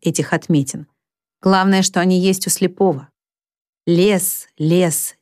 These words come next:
тёмный, душистый, пахнущий мятой, сладкие песни, заманки для путников. Чёрный гасит сигарету о брюхо культуриста на плакате у себя в изголовье.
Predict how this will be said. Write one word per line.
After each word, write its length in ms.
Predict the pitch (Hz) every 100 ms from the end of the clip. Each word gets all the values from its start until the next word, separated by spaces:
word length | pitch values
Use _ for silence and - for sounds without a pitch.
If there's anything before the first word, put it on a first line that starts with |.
| -
тёмный, 460 | 185 196 202 190
душистый, 680 | 160 180 - 196 185 185 -
пахнущий 680 | 180 175 170 - 180 - -
мятой, 560 | 170 165 175 - 165 160 _ _ _ _
сладкие 760 | - - 180 220 220 - 214 202
песни, 560 | 202 190 196 - 190
заманки 600 | 180 180 170 170 175 -
для 200 | 175 175
путников. 840 | 175 - 160 156 165 156 139 - _ _ _ _ _ _ -
Чёрный 320 | - 160 165
гасит 320 | 160 160 160
сигарету 480 | - 156 165 196 190
о 60 |
брюхо 300 | 160 175 160
культуриста 580 | 160 170 165 165 165 -
на 100 | 165
плакате 440 | 156 160 165 170 160
у 40 |
себя 280 | 147 160 147
в 60 |
изголовье. 680 | 151 151 151 147 143 151 165